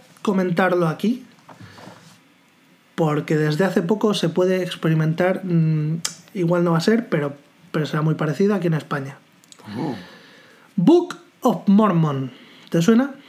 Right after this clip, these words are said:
Speaker 2: Eh, sí, de hecho me suena porque lo he visto en algún sitio y porque he leído buenas críticas y porque también te las he leído a ti.
Speaker 1: Book of Mormon es un musical. Nosotros lo vimos con los mejores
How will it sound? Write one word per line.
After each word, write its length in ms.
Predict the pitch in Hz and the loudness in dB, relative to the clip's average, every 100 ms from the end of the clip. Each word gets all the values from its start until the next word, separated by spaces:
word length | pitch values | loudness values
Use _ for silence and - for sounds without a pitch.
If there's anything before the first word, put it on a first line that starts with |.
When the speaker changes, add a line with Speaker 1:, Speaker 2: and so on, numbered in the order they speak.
| - - - - - 285 | -20 -20 -20 -20 -20 -6
Speaker 2:
Eh, 280 | 208 135 131 | -2 0 0
sí, 340 | - 180 156 - | 2 4 2 -2
de 480 | - 123 117 131 143 | -10 -10 0 2 4
hecho 200 | 139 165 | 2 0
me 80 | |
suena 340 | 147 165 175 175 | 2 2 2 2
porque 600 | 151 139 131 - - 135 | 2 2 0 -6 -2 2
lo 120 | 127 | 4
he 20 | |
visto 180 | 151 143 | 2 2
en 40 | 147 | 0
algún 160 | 135 | 0
sitio 380 | 123 175 196 233 | -2 -2 -2 0
y 60 | 156 | -2
porque 320 | - - - | -2 -4 0
he 20 | |
leído 200 | 147 143 | 2 2
buenas 200 | 131 135 | 2 0
críticas 400 | - 165 170 175 - | 0 0 0 -2 -2
y 80 | 127 | -4
porque 240 | 127 117 | -2 -4
también 220 | 123 131 | -2 -2
te 60 | 143 | -2
las 120 | 123 | -2
he 40 | |
leído 180 | 117 110 | 0 -2
a 40 | 101 | -4
ti. 160 | - - _ _ - - - - - - - - _ _ - | -12 -18 _ _ -20 -20 -20 -20 -20 -20 -20 -20 _ _ -2
Speaker 1:
Book 220 | 175 175 | -2 0
of 100 | 165 | 0
Mormon 580 | 175 208 233 240 262 277 - | 4 4 6 4 2 -2 -6
es 140 | 175 | -2
un 80 | 170 | 2
musical. 520 | 170 170 180 220 330 - _ _ _ _ _ _ - - - - - - - | 4 4 4 2 0 -6 _ _ _ _ _ _ -20 -20 -20 -20 -20 -20 -4
Nosotros 760 | 165 156 160 165 156 156 147 - | 0 0 2 2 2 2 -2 -4
lo 220 | 165 156 | 0 2
vimos 520 | 165 165 156 139 - - - - _ | 4 4 2 -2 -10 -18 -20 -20 _
con 320 | 175 175 170 | 2 4 4
los 240 | 160 156 | 2 2
mejores 1040 | 160 156 160 160 143 - 185 160 143 - | 0 2 4 2 2 2 2 2 -2 -10